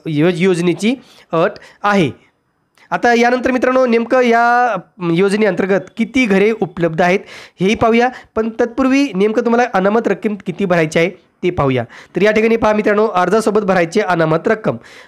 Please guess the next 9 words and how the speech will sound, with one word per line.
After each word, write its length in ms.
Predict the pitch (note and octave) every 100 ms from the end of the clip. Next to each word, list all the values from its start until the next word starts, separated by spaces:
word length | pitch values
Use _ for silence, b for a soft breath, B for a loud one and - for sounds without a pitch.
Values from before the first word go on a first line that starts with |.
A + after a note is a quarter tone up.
| B
अत्यल्प 480 | F#3+ - B3 A#3+ A#3+
उत्पन्न 400 | G#3+ - G#3 G3
गट 260 | F#3 A3
अर्थातच 520 | F#3 F3 G3 C4+ F3+ G3
ईडब्ल्यूएससाठी 720 | F3 F#3+ F#3+ A3 A3 G#3+ A#3
पाच 320 | A#3 F#3 F3+
हजार 180 | F3 G3
पाचशे 340 | F3+ E3 F3+
नव्वद, 320 | E3 F3 G#3+